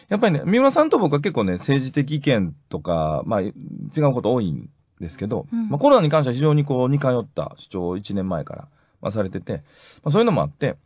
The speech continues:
Speaker 1: あの、普段の政治的な主張はだいぶ違うところはあるんですけど、まあ、コロナについてぜひ議論しましょうっていうのは、いいですよということで座談をしたんですけど、でね、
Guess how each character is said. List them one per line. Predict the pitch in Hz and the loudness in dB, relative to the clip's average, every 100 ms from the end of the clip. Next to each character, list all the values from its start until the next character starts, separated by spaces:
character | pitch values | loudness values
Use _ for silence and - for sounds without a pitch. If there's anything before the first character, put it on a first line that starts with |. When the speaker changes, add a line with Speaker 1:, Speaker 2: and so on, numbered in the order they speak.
| _ _ | _ _
Speaker 1:
あ | - | -4
の、 | 107 104 | -2 0
普 | 190 | 2
段 | 147 98 | 2 2
の | 85 | -2
政 | 104 95 | -4 -6
治 | |
的 | 123 131 | -4 -4
な | |
主 | 95 | -4
張 | 87 | -4
は | 98 | -4
だ | |
い | |
ぶ | 104 | -4
違 | 165 190 190 | -2 0 0
う | |
と | 175 | -2
こ | 156 | -2
ろ | 107 | -2
は | 101 | -2
あ | |
る | 156 | -2
ん | 131 | -2
で | 95 | -4
す | |
け | 123 | -6
ど、 | 120 - - _ | -8 -10 -20 _
ま | 175 | -2
あ、 | |
コ | 285 | 2
ロ | |
ナ | 196 | 2
に | 107 | 2
つ | |
い | - | -4
て | |
ぜ | 92 101 | -6 -4
ひ | 85 | -4
議 | 92 | -4
論 | 85 76 | -4 -6
し | 90 | -8
ま | 85 | -8
し | - | -8
ょ | 67 | -10
う | |
っ | |
て | - | -10
い | 73 | -12
う | |
の | 73 | -8
は、 | 110 | -6
い | 113 | -6
い | |
で | 85 | -8
す | - | -8
よ | 73 | -12
と | 71 _ - | -14 _ -12
い | 90 | -10
う | |
こ | 87 | -10
と | 76 | -10
で | 73 | -10
座 | 82 | -8
談 | 78 78 | -6 -6
を | 76 - _ _ _ | -8 -12 _ _ _
し | - | -8
た | 90 | -6
ん | |
で | - | -6
す | |
け | 95 | -10
ど、 | 113 | -4
で | 123 | -4
ね、 | 117 | -4